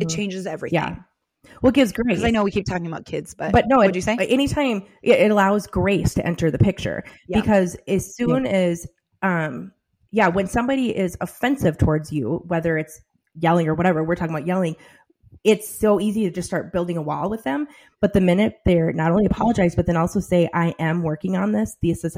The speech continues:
Speaker 2: like,
Speaker 1: Mm-hmm.
Speaker 2: suddenly we
Speaker 1: Right.
Speaker 2: have grace for their mistakes. And we have, gr-, it's like,
Speaker 1: Right.
Speaker 2: it softens
Speaker 1: Mm-hmm.
Speaker 2: everything about the relationship. Yeah. Whether it's, uh, in a,
Speaker 1: Right.
Speaker 2: in a work environment or a friendship or w-, kids, whatever. Yeah.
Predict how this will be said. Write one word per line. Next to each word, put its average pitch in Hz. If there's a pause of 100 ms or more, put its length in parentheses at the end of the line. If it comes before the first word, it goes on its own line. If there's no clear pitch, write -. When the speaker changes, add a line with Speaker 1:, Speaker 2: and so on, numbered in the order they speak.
(140)
Speaker 2:
like, 175 (240)
Speaker 1:
Mm-hmm. 185
Speaker 2:
suddenly 202
we 170
Speaker 1:
Right. 160
Speaker 2:
have 156 (160)
grace 160
for -
their 156
mistakes. -
And 170
we 165
have, 156
gr-, 165
it's 165
like, 156
Speaker 1:
Right. - (160)
Speaker 2:
it -
softens 165
Speaker 1:
Mm-hmm. 165
Speaker 2:
everything 160
about 151
the 156
relationship. 147
Yeah. 170
Whether 156
it's, -
uh, 143
in 165
a, 147 (120)
Speaker 1:
Right. 160
Speaker 2:
in 151
a 147 (240)
work 185
environment 180
or 147
a 135
friendship 185
or 147 (340)
w-, 123 (140)
kids, 180
whatever. 156
Yeah. 160